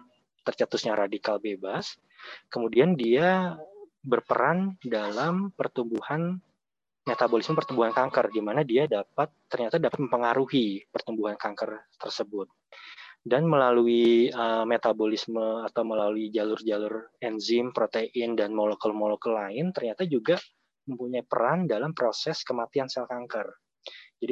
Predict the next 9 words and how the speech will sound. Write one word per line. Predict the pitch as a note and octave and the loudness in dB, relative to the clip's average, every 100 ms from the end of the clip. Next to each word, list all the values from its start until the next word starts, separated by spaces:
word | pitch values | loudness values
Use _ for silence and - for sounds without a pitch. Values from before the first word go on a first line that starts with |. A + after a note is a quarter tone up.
| C3 | 0
memang | D#3 | 0
kalau | C#3+ B2 | 0 0
kita | - B2 | 0 0
lihat, | A#2 A2+ D3 F#3 _ _ _ - | 0 0 0 -2 _ _ _ -10
eh, | A#2 A2+ A2+ | -6 -6 -6
senyawa | A#2+ A#2 A2 A#2 | -4 -2 0 -2
ini | A2+ A#2+ E3+ F#3 F#3 | -4 -2 0 -2 -2
mempunyai | B2 - A#2+ A#2 A2+ A2+ B2+ D#3+ | -4 -4 -6 -6 -8 -8 -6 -6
potensi | - B2+ C3 B2+ C3+ D3 A#2 G2 | -6 -6 -4 -6 -6 -6 -6 -6